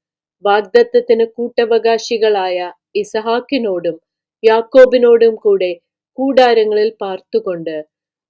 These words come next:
ദൈവം ശില്പിയായി നിർമ്മിച്ചതും അടിസ്ഥാനങ്ങളുള്ളതുമായ നഗരത്തിനായി കാത്തിരുന്നു. വിശ്വാസത്താൽ സാറയും വാഗ്ദത്തം ചെയ്തവനെ വിശ്വസ്തൻ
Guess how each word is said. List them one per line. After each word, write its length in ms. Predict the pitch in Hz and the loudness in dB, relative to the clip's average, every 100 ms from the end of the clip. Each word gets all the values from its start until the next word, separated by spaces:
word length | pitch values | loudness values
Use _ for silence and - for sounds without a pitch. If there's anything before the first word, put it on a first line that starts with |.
| - | -4
ദൈവം 500 | 180 220 233 262 269 | 0 2 4 2 2
ശില്പിയായി 800 | - 240 226 - 247 226 220 226 | -4 -6 -6 0 2 2 0 -2
നിർമ്മിച്ചതും 760 | 214 196 196 220 - 185 170 160 _ _ _ _ 220 | -4 -6 -6 -8 -6 -8 -8 -10 _ _ _ _ -8
അടിസ്ഥാനങ്ങളുള്ളതുമായ 1700 | 233 277 - 311 311 311 311 311 226 214 220 220 220 196 185 170 - 185 | -4 -6 -6 -6 -4 -4 -4 -2 0 0 0 0 -4 -4 -6 -8 -10 -14
നഗരത്തിനായി 880 | 185 185 220 247 247 254 185 180 | -10 -4 -4 -4 -6 -6 -6 -10
കാത്തിരുന്നു. 800 | 175 - 180 180 196 170 147 143 _ _ _ _ _ _ _ _ 180 | -12 -14 -14 -8 -8 -8 -12 -18 _ _ _ _ _ _ _ _ -8
വിശ്വാസത്താൽ 920 | 208 - 240 226 - 220 220 208 202 | -6 -2 0 0 -2 -4 -2 -4 -4
സാറയും 720 | - 208 202 233 269 190 170 _ _ _ _ - | -6 -6 -4 -2 -4 -6 -12 _ _ _ _ -6
വാഗ്ദത്തം 640 | 214 226 233 277 277 269 254 | -4 -4 0 0 0 -6 -4
ചെയ്തവനെ 600 | 240 226 202 214 208 196 | -2 -2 -2 -4 -6 -8
വിശ്വസ്തൻ 800 | 180 202 - 285 277 - 269 | -8 -12 -8 -6 -6 -4 -4